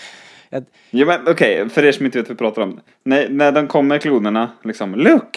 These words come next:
Speaker 2: säger Padme, och så kommer Yoda och de här dropshippen.
Speaker 1: Mm.
Speaker 2: Och så säger Yoda någonting i stil med så här, "Around the survivors, a perimeter create." Na, na, na.
Speaker 1: Precis efter det.
Speaker 2: Eh, va-, och varefter vi klipper till en bild från typ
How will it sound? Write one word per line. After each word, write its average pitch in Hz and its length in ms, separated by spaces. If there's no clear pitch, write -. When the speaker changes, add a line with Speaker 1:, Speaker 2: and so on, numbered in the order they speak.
Speaker 2:
säger 113 240
Padme, 95 280
och 117 100
så 135 60
kommer 113 480
Yoda 98 380
och 95 120
de 101 120
här 92 60
dropshippen. 113 500
Speaker 1:
Mm. 92 140
Speaker 2:
Och 113 100
så 123 100
säger 113 460
Yoda 101 260
någonting 92 600
i 90 220
stil 90 260
med 92 100
så - 100
här, 90 200
"Around 123 480
the 156 80
survivors, 135 840
a 113 60
perimeter 139 680
create." 143 720
Na, 107 120
na, 98 100
na. 92 100
Speaker 1:
Precis - 520
efter 104 300
det. 104 100
Speaker 2:
Eh, 101 300
va-, 123 240
och 131 260
varefter 110 720
vi 101 160
klipper 117 560
till 101 260
en 92 400
bild 92 260
från 101 140
typ 90 220